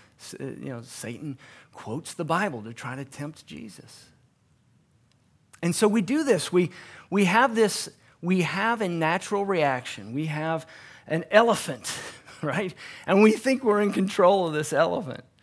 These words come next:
And a lot of times what we're doing is we're just kinda leaning in the direction that the elephant is already going. With reason, we're leaning in the direction with scriptures, and we come behind what we've already decided in our heart with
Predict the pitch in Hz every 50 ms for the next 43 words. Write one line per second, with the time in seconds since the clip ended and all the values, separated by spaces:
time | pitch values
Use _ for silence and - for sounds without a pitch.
0 | _ - - - - - - - 156 151 147 156 208 233 220 - 214 190 180 170
1 | 165 139 135 143 - 165 165 151 139 160 165 165 160 147 131 - 127 147 143 175
2 | 180 - - 196 175 156 143 147 160 185 214 220 220 226 214 196 180 170 147 147
3 | 151 147 156 151 151 - 139 123 123 123 120 - 117 - 123 135 139 139 135 -
4 | 131 120 120 117 127 120 123 123 123 120 123 120 123 110 110 104 98 90 - _
5 | _ _ _ _ _ _ - _ _ - 147 143 - 120 139 170 208 220 208 190
6 | 143 127 113 95 90 101 120 139 156 185 214 240 247 233 220 208 190 170 147 151
7 | 156 170 175 160 - 143 123 127 143 143 143 - - - - - 233 240 233 -
8 | - 165 127 117 110 131 156 165 160 - 180 202 220 214 185 151 - - 196 208
9 | 220 226 214 185 165 147 147 - 160 151 143 - - 165 180 190 208 208 208 196
10 | 170 156 131 135 135 - - 175 185 202 196 175 151 120 - - - - - -
11 | - 165 170 170 165 160 165 - - 220 247 247 196 135 - - - _ _ _
12 | _ _ _ _ - - 151 185 190 185 185 - - - -